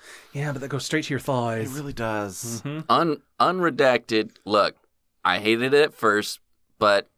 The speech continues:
Speaker 3: once I stopped craving redacted documents, you know, I, I
Speaker 2: You really
Speaker 3: it's
Speaker 2: can't
Speaker 3: t-,
Speaker 2: tell the
Speaker 3: it's too
Speaker 2: difference.
Speaker 3: s-, it's too sweet now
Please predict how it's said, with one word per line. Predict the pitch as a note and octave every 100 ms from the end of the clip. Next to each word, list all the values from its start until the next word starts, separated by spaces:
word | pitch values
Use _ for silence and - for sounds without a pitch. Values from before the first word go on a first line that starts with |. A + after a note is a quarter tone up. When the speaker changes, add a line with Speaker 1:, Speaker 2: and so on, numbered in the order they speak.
| _ _ _ _
Speaker 3:
once | F2 A2+ G#3
I | A#3+
stopped | - - - G2+ C#3 -
craving | - A#2 C#3+ B2
redacted | G#2 F#2 F2+ G#2 - E2
documents, | G#2 G2+ A#2+ F#2+ D2+ C#2+ - - - - _ _ _ _ _ _ _ - _ _ _ _ -
you |
know, | G2 A2+ A#2+
I, | - G#2 -
I |
Speaker 2:
You | B2
really | F#3+ A#3+
Speaker 3:
it's | A3+
Speaker 2:
can't | G#3
Speaker 3:
t-, |
Speaker 2:
tell | F#3+
the | E3
Speaker 3:
it's | D3+
too | F#3 C#4+ D4+
Speaker 2:
difference. | -
Speaker 3:
s-, | G3+
it's | D3+ -
too | - C#4
sweet | - C#3 B2+ -
now | -